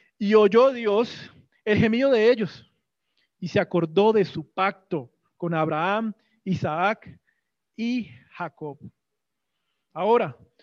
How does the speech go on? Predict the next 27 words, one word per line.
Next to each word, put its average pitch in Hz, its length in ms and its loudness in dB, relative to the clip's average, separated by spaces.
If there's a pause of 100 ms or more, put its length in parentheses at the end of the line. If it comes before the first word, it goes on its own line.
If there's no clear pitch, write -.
(220)
Dios 269 300 6
no 302 120 4
solamente 277 540 2
cumplió 233 340 -6
su 269 160 -8
promesa 262 720 -2 (220)
de 214 140 0
libertarlos 214 760 -2
de 214 160 -4
Egipto, 240 640 -2 (320)
como 233 280 2
él 254 100 0
había 285 240 2
declarado 240 640 -2
cuatrocientos 254 880 -4
años 262 260 -4
atrás 226 460 -2 (200)
a 185 160 -2
Abraham, 196 500 0
y - 20 -2
esto 220 220 -6
se 233 120 -4
relata 196 440 -4
en 208 100 -8
Génesis 220 400 -6
capítulo 190 500 -10
quince, 254 480 -10